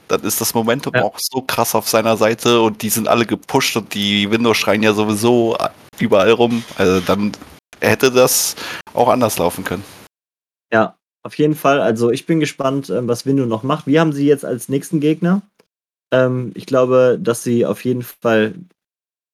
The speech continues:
Speaker 2: motiviert und heiß sind, hier Punkte zu klauen oder zu ge-, zu gewinnen.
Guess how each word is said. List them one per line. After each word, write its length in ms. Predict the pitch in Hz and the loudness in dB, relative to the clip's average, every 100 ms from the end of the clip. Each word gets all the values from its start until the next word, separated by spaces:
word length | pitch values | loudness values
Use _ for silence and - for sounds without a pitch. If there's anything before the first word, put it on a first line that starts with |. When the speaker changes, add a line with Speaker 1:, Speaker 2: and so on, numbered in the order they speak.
| _ _ _ _ | _ _ _ _
Speaker 2:
motiviert 500 | 120 120 131 120 180 | 0 0 0 2 2
und 140 | 175 113 | 2 0
heiß 300 | 120 170 - | 2 2 2
sind, 200 | 170 170 | 0 2
hier 240 | 156 151 | 2 2
Punkte 340 | 143 160 175 151 | 2 -4 -4 -6
zu 160 | 139 | -8
klauen 420 | 123 127 131 165 | -2 0 2 2
oder 240 | 170 131 127 | 0 0 -2
zu 240 | - 131 | -8 -4
ge-, 160 | 131 127 | -2 -2
zu 140 | - | -2
gewinnen. 480 | 135 120 135 214 | -4 -2 0 0